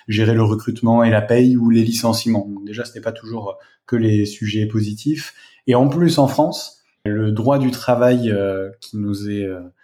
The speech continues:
particulier a renforcé cette dimension, euh, très administrative. Donc c'était pas quelque chose de stratégique, c'était une fonction, euh, purement, euh, support à l'endroit même du capital humain qui est souvent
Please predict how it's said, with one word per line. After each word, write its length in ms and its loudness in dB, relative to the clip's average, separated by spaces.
particulier 920 2
a 160 2
renforcé 640 0
cette 260 -6
dimension, 720 2
euh, 60 2
très 300 2
administrative. 960 2
Donc 160 -2
c'était 220 0
pas 140 2
quelque 260 2
chose 260 4
de 80 0
stratégique, 600 0
c'était 240 -8
une 100 -2
fonction, 560 0
euh, 40 2
purement, 540 2
euh, 420 2
support 720 -4
à 100 4
l'endroit 460 4
même 320 2
du 120 4
capital 440 2
humain 280 4
qui 140 -2
est 40 0
souvent 520 0